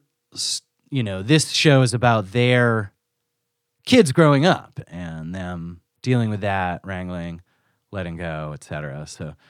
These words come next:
um, that's cool. And then, you know, I think the, the third episode really, I wouldn't say it sort of, like, shifts the spotlight,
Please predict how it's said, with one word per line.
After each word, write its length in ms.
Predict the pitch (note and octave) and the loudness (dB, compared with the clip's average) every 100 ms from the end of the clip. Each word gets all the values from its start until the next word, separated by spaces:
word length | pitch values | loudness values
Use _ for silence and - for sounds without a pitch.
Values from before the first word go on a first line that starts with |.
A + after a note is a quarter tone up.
| _ _ _ - | _ _ _ -12
um, 440 | E2+ D#2+ D2+ D2 _ _ _ _ _ - | -8 -8 -10 -14 _ _ _ _ _ -2
that's 240 | A2+ G#2+ | 0 0
cool. 480 | - B2 A2+ A2+ A2+ | 0 0 2 2 2
And 120 | A#2 | 2
then, 400 | C3 C3 B2 B2 G#2+ _ _ _ _ _ _ _ _ _ _ | 4 4 4 0 -6 _ _ _ _ _ _ _ _ _ _
you 80 | A#3+ | 0
know, 120 | G3 | 4
I 120 | D3 | 4
think 240 | C#3 F3 - | 2 0 2
the, 480 | E3+ D#3 D3 C3+ - | 4 4 4 2 -2
the 140 | D3+ | -4
third 300 | C#3+ F#3 G#3+ | 0 2 4
episode 480 | A3+ D#3 - D3+ C3+ | 4 4 4 4 6
really, 800 | B2 C3 C3 B2 A#2+ A2+ A2 F#2 - _ _ _ _ _ _ _ _ _ _ _ _ _ _ _ _ _ _ _ _ _ _ _ _ _ _ _ _ _ - | 4 6 6 4 2 2 0 -4 -10 _ _ _ _ _ _ _ _ _ _ _ _ _ _ _ _ _ _ _ _ _ _ _ _ _ _ _ _ _ -4
I 40 | |
wouldn't 200 | C#4 F#4 | -2 -2
say 240 | - G#3 D#3 | 2 4 4
it 100 | - | 4
sort 220 | D3 B2 | 4 4
of, 120 | G#2 | 4
like, 200 | G#2+ F2+ | 0 0
shifts 340 | - C#3+ B2 | 0 0 0
the 120 | - G#2 | -4 -8
spotlight, 720 | - G2 E2 C#2+ D2+ C2+ | -6 -4 -4 -6 -10 -12